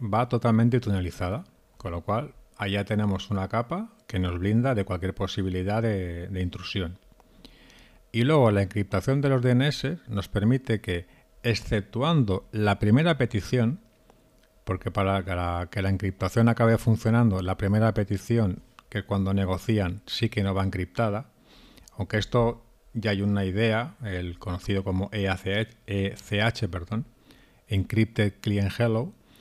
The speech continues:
esto incluso que va a quedar subsanado, esperemos que un poco. Pues de-, como digo, median-, exceptuando esa primera conexión con la página web, todo lo que después visitemos va a quedar encriptado, o sea, va a quedar oculto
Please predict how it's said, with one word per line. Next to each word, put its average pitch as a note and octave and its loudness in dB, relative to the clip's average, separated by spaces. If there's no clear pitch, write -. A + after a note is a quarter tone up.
esto G#2 -2
incluso G#2+ 0
que - -12
va F#2+ -2
a F2+ -6
quedar F#2 -2
subsanado, G2 -2
esperemos F#2 -4
que - -4
un F2+ -2
poco. A#2+ -2
Pues F#2 -2
de-, G#2+ -2
como G2+ 2
digo, A2+ 6
median-, G2 2
exceptuando A2+ 2
esa C#3+ 4
primera B2+ 4
conexión A#2+ 4
con G2 -2
la F#2+ -2
página B2 2
web, C3+ 0
todo E3 2
lo D3+ 2
que C3+ 2
después A#2 2
visitemos B2+ 0
va A#2 2
a D3+ 0
quedar A2 2
encriptado, F2 -6
o - -20
sea, - -12
va A2 0
a A#2+ -4
quedar B2+ 2
oculto C#3 -2